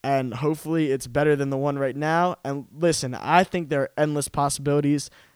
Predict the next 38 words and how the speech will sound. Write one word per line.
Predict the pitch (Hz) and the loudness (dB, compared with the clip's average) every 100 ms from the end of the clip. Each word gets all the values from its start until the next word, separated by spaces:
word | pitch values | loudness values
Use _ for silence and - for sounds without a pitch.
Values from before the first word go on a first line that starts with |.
| - | -8
to | |
the | 151 | -2
rest | 147 151 | 0 0
of | 151 | -2
this | - | -2
tournament. | 160 151 143 - | -2 -2 -4 -2
As | 143 156 147 | 0 0 0
we've | 147 143 | -4 -4
seen, | 151 147 139 120 | -6 -4 -4 -4
no | 135 147 | 0 2
one | 143 143 | 2 0
can | 147 139 | -4 -4
predict | 143 139 151 - | -4 -4 -4 0
it, | 175 - _ _ _ _ - | -2 -2 _ _ _ _ -8
especially | 135 - 165 160 - 165 | -6 0 2 2 0 -4
in | 143 147 | -4 -4
that | 147 131 | -4 -4
South | - 151 147 151 | -2 0 0 -2
region. | 160 151 160 156 _ _ | -4 -2 -4 -8 _ _
I | - | -6
think | - 156 131 | -2 -4 -2
Loyola | 135 147 147 | 0 2 2
Chicago | 139 139 156 147 151 147 | 2 -4 0 0 0 -2
and | 135 | -2
Nevada | 127 139 147 | -2 0 2
are | 127 | 0
both | 120 143 | 0 -2
that | 143 139 | -2 -4
Cinderella | - 143 131 135 143 143 | -2 -4 -2 -2 0 0
that | 131 | 0
are | 123 | -2
never | 127 139 139 143 | -2 0 2 0
ready | 139 143 | 0 -2
for | 131 | -2
their | 147 143 | -4 -2
run | 139 143 | 0 -2
to | - - | -4 -4
end. | 147 170 | -2 -2